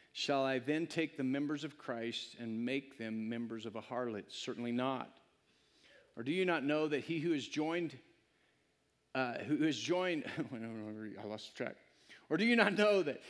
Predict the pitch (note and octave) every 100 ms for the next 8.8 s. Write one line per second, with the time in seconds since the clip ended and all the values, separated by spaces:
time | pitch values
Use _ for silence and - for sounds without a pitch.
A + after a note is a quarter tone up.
0 | - - B3+ B3+ G3+ A3 F3 C3 A#2 G#3
1 | A3+ G#3+ F3 F3 D#3 G#3 B3+ F3 D3 C3
2 | E3 A3 G3+ C3+ F3 G3+ F#3+ C#3+ C3 G3+
3 | - C#3 - - - - E3+ F3 E3+ -
4 | C4+ - G3 F3 - F3+ E3+ F3+ - G#3+
5 | G#3 C#3+ - - - F3 E3+ C#4+ C#4 F#3
6 | B2+ C#3 A3 A#3+ A3+ F#3 F3 F#3 A#3+ G3
7 | C#3+ C#3+ G3+ A#3 A3+ - - - G#3+ D#3
8 | D3 - C3+ - C#3 A2+ F#2+